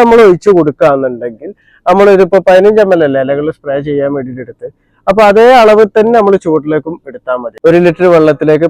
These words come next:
പതിനഞ്ച് എം എൽ എടുത്തിട്ടും നമുക്ക് ചുവട്ടിൽ ഒഴിച്ചു കൊടുക്കാൻ വേണ്ടി പറ്റുന്നതാണ്. ഇത് നമ്മൾ ശ്രദ്ധിക്കേണ്ട ഒരു കാര്യം എന്ന് പറഞ്ഞാൽ, നമ്മൾ ജൈവ രൂപത്തിൽ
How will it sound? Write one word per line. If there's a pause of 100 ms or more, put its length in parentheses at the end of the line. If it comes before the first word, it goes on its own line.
പതിനഞ്ച്
എം
എൽ (100)
എടുത്തിട്ടും (120)
നമുക്ക്
ചുവട്ടിൽ
ഒഴിച്ചു
കൊടുക്കാൻ
വേണ്ടി
പറ്റുന്നതാണ്. (320)
ഇത്
നമ്മൾ (100)
ശ്രദ്ധിക്കേണ്ട
ഒരു
കാര്യം
എന്ന്
പറഞ്ഞാൽ,
നമ്മൾ (120)
ജൈവ
രൂപത്തിൽ